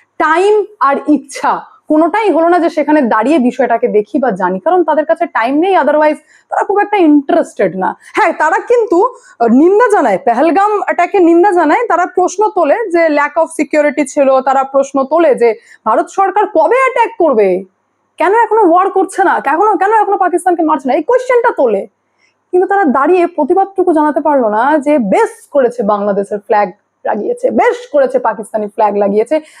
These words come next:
আগুন দিয়ে দেওয়া উচিত এইগুলোতে। সমস্ত খবরের ডিটেলসে যাওয়ার আগে নমস্কার, আমি অদ্বিতীয়া রয়। আজকে আবার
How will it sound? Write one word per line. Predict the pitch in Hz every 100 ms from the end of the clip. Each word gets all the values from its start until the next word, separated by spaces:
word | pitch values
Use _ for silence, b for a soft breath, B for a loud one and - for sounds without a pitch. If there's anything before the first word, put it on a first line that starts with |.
| B
আগুন | 226 254 427
দিয়ে | 302 196
দেওয়া | 202 202
উচিত | - -
এইগুলোতে। | 226 214 - - _ _ _ _ _ _
সমস্ত | 320 370 403
খবরের | 370 349 359
ডিটেলসে | 339 339 330
যাওয়ার | 311 320
আগে | 311 311 339 B B -
নমস্কার, | 240 339 403 440
আমি | 415 403
অদ্বিতীয়া | 359 320 359 330
রয়। | 294 381
আজকে | 381 359 359
আবার | 339